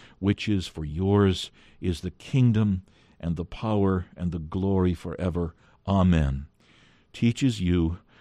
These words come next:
to take your encouragement in prayer from God only, and in your prayers to praise Him, ascribing kingdom, power, and glory to Him and to Him alone.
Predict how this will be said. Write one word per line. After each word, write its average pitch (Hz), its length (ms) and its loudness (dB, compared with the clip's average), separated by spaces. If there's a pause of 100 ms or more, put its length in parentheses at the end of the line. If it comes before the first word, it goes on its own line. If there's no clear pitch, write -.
(220)
to - 100 -18
take 135 520 -2
your 107 480 2
encouragement 104 880 -2
in 82 120 -6
prayer 104 540 0
from 78 380 -8
God 87 400 -2 (240)
only, 156 560 2 (880)
and 107 380 4 (180)
in 143 360 4
your 123 300 4
prayers 120 920 0 (440)
to - 100 -10
praise 131 640 2
Him, 135 360 -2 (640)
ascribing 87 760 0
kingdom, 135 680 0 (160)
power, 120 520 0 (100)
and 82 280 -6
glory 120 520 -2
to 73 180 -12
Him 131 640 -4
and 90 160 -6
to 87 80 -8
Him 85 160 -6
alone. 107 640 -2